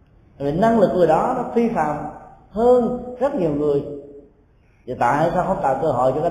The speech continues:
năng lực đó được phát triển, mà phải chờ đến mười năm sau, hai mươi năm sau? Yếu tố này chúng cho chúng ta thấy là chúng ta phải nhìn thấy được tiềm năng ở mọi người để tạo cơ hội cho tiềm năng nó được phát triển đúng với cái mức của nó.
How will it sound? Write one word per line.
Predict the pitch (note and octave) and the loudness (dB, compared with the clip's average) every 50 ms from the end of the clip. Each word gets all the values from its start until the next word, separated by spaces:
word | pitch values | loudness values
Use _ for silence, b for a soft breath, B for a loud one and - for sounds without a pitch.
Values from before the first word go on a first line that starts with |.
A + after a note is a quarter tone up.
| E3 | -2
năng | D#3+ E3+ E3+ E3 | -2 -2 -2 -2
lực | C#3+ - | -2 -2
đó | - E3 | -2 -2
được | D#3+ C3+ - | -2 -2 -2
phát | - E3+ - | -4 -8 -8
triển, | - B2 C3+ E3+ G3 - B B B B B | -6 -6 -6 -6 -6 -10 B B B B B
mà | - A2+ | -8 -4
phải | A#2+ C3 | -2 -2
chờ | B2 - A#2 | -2 0 0
đến | A#2+ D#3+ F#3 F3+ | 0 0 0 2
mười | F3 E3 D#3+ C3+ | 2 2 2 2
năm | A#2+ C#3 C#3 - D3+ | 0 -2 -6 -6 -4
sau, | E3 E3 D#3+ E3 D#3+ D#3 - - - - - | -4 -2 -2 -2 -2 -4 -6 -12 -16 -16 -18
hai | - F3 F#3+ G3 G3+ | -12 -8 -6 -4 -4
mươi | F#3+ F#3+ | -2 -2
năm | F#3 F3+ - F#3 | -4 -6 -6 -6
sau? | E3+ D#3 - - - - - - - _ _ _ _ _ _ _ _ _ _ _ _ _ _ _ _ _ _ _ _ _ _ _ _ _ _ _ _ _ _ _ - - - _ _ | -8 -8 -8 -10 -14 -20 -20 -20 -20 _ _ _ _ _ _ _ _ _ _ _ _ _ _ _ _ _ _ _ _ _ _ _ _ _ _ _ _ _ _ _ -20 -20 -20 _ _
Yếu | D#3+ F#3 G3+ | -2 0 2
tố | G3 A3+ A#3+ C#4+ D4 | 4 6 6 6 6
này | B3 - F3+ - | 4 2 0 -2
chúng | D#3+ D3+ | -2 0
cho | D#3 D#3 D3 - | 2 2 2 0
chúng | - D#3 | 0 -2
ta | D#3 C#3 | -2 -2
thấy | - D3 E3 G3+ A3 A3 | 0 0 0 0 0 -2
là | F#3+ D3+ C3 A2+ G2+ F#2 - - - - - - | -2 -2 -2 -2 -4 -6 -8 -12 -14 -16 -12 -6
chúng | D3 | -2
ta | D3 C#3+ B2+ | 0 0 0
phải | - A2 A2 A2+ A#2+ D3+ D#3 D3+ | 0 0 0 2 0 0 2 2
nhìn | D#3+ C#3+ B2+ A2 - | 0 0 0 -2 -4
thấy | - G#3 | -4 -4
được | - C3+ - | -4 -4 -4
tiềm | - A#2 A2+ A#2 | -4 -6 -4 -4
năng | B2 B2 A2+ | -4 -6 -6
ở | - G2+ A2 A#2 - - | -4 -4 0 0 0 0
mọi | - C3 C#3 | 0 -2 -2
người | C#3 B2 A#2 G#2+ G2+ - - - - - - - - | -2 -4 -4 -4 -6 -8 -14 -18 -20 -20 -20 -16 -4
để | A#2+ B2 C3+ - A3+ - - | 0 2 4 4 4 2 0
tạo | - A#2 G#2+ - C3+ D3+ D#3+ D#3 | -4 -4 -4 -4 -4 -4 -4 -2
cơ | D#3+ D#3 C#3+ | -2 -2 -2
hội | A#2+ A#2+ A2+ A2+ A#2+ B2+ - B B B B B - - - | 0 0 0 0 -2 -2 -4 B B B B B -20 -4 2
cho | F#3 F#3 F#3 F#3 F#3 F#3 - | 4 6 8 8 6 6 6
tiềm | D#3 C#3 B2+ | 4 2 2
năng | B2+ C3 C#3 | 0 -2 -2
nó | D3+ D#3 | -4 -4
được | - B2 B2 A#2 - - | -2 -2 -4 -4 -4 -4
phát | G3+ B3 B3 - | -6 -6 -4 -4
triển | C#3 B2+ C3+ D3+ | -6 -6 -6 -2
đúng | E3 G3+ B3 D#4 D#4+ | -2 0 0 0 -2
với | D4 C#4+ | -2 -2
cái | - G#3+ | -2 -2
mức | G3+ G#3 | -4 -2
của | - C3+ | -6 -6
nó. | B2+ | -6